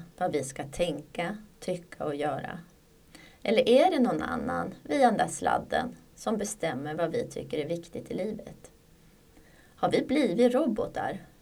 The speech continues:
utan att riktigt förstå det? Vi behöver prata om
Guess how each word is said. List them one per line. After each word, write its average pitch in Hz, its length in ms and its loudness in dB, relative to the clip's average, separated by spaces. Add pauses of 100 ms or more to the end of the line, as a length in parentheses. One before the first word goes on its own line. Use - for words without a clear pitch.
(100)
utan 165 460 -2
att 170 160 -8
riktigt - 300 -6
förstå 247 360 -2
det? - 180 -6 (2000)
Vi 302 140 6
behöver 226 300 6
prata 247 680 4
om 185 360 0